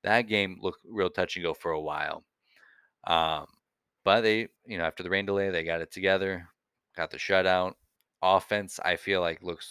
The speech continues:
sluggish, doesn't look very sharp. Had a couple of big plays that made up for it and really stretched the score out further than I think those two teams were. But overall, solid performance from, from all those teams.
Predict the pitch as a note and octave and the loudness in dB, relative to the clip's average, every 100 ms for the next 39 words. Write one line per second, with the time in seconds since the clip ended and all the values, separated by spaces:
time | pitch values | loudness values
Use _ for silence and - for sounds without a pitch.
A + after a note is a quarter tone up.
0 | - F2 F#2 F#2 - - G2+ E2+ F2 E2 | -4 -2 -2 -4 -6 -8 -6 -8 -8 -8
1 | - E2 D#2+ - E2+ F#2 _ _ _ _ | -6 -6 -4 -2 -2 -4 _ _ _ _
2 | _ G2 G2 - G#2 F#2+ E2 F#2+ F2 - | _ 6 6 2 -2 -2 -2 -4 -4 -2
3 | F2+ E2+ E2+ E2+ E2 F2+ - G2+ G2+ - | -2 -2 -4 -4 -2 -4 -4 -4 -4 -8
4 | C#2+ F2 E2 - F2 - F2 - F2+ F2+ | -10 -10 -8 -8 -8 -10 -14 -6 -4 -2
5 | F2+ - F#2+ F#2 F#2 F2 - F#2+ F2+ - | -4 -4 -4 -2 -4 -6 -8 -12 -12 -18
6 | _ _ _ _ _ - F2+ - G2 - | _ _ _ _ _ -10 -8 -8 -10 -10
7 | G2 F2 F#2+ G2 G2 - - E2+ D#2+ G#2 | -12 -8 -6 -4 -6 -10 -2 0 0 -2
8 | A2+ G2+ F#2 F#2 - _ _ _ - - | 0 4 4 2 -2 _ _ _ -20 -20
9 | - F#2 F2+ - - F2+ E2+ E2+ - E2+ | 0 4 4 0 -6 -4 -4 -10 -8 -8
10 | E2 _ - - - A#2+ C3 A2 F#2 - | -10 _ -20 -16 4 8 8 8 4 -2
11 | - _ - | -14 _ -20